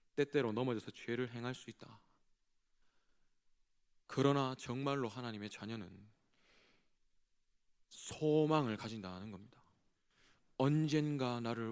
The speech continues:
완전케 해 주실 홀로 온전하신 그분을 바라보면서, 예수를 바라보면서 계속해서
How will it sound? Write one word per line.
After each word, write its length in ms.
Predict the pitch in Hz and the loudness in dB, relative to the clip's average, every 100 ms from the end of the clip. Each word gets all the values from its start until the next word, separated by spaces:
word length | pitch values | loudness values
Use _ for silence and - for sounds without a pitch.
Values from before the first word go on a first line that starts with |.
| 98 | -4
완전케 600 | 101 104 110 120 120 110 | -4 -4 -6 -6 -8 -10
해 200 | 117 117 | -8 -8
주실 520 | - 113 - 135 143 - _ _ _ _ _ - - | -10 -10 -4 -4 -4 -12 _ _ _ _ _ -2 8
홀로 560 | 214 202 196 170 147 151 | 10 12 12 10 10 8
온전하신 720 | 127 117 120 120 117 - 120 | 2 0 0 0 -4 -6 -10
그분을 640 | 107 175 156 147 151 147 147 | -4 -2 0 4 4 2 -4
바라보면서, 640 | 110 110 113 110 - 104 | -8 -6 -6 -8 -8 -2
예수를 840 | 113 135 151 156 143 151 127 123 | 6 8 8 6 4 0 0 -2
바라보면서 1120 | 117 110 110 107 - 165 147 135 - 175 175 170 - - _ _ _ _ _ _ _ | -4 -6 -8 -6 0 2 2 0 -2 0 0 -4 -20 -20 _ _ _ _ _ _ _
계속해서 960 | - 110 107 104 110 117 101 - 95 | -2 2 2 0 -4 -8 -10 -14 -16